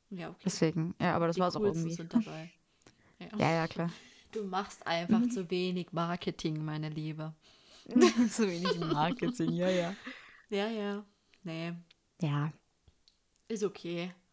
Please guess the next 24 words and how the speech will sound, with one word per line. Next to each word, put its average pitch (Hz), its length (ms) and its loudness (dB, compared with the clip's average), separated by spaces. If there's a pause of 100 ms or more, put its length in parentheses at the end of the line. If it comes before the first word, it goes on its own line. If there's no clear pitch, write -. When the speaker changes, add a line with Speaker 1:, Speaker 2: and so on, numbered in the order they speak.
(280)
Speaker 1:
Wir 185 120 -8
machen's 185 400 -4
ja 175 160 -2
Speaker 2:
Hören 220 160 4
uns 214 60 2
Speaker 1:
nicht 180 100 -2
Speaker 2:
ja 165 60 4
Speaker 1:
für 165 60 2
Speaker 2:
auch 185 40 0
Speaker 1:
die 180 80 -8
Speaker 2:
so 160 100 -2
Speaker 1:
breite 165 120 4 (100)
Speaker 2:
genug 160 40 -2 (120)
Speaker 1:
Masse. 170 180 -2
Speaker 2:
Leute. 175 140 -6 (440)
Speaker 1:
Ja, 175 180 -8
genau. 175 440 -14
Es 196 220 -4
ist, 277 240 -2
<laughs> - 0 -
Speaker 2:
Mhm. 208 220 4
Speaker 1:
es - 160 4
ist 208 100 -4
schutzfähig. - 640 -2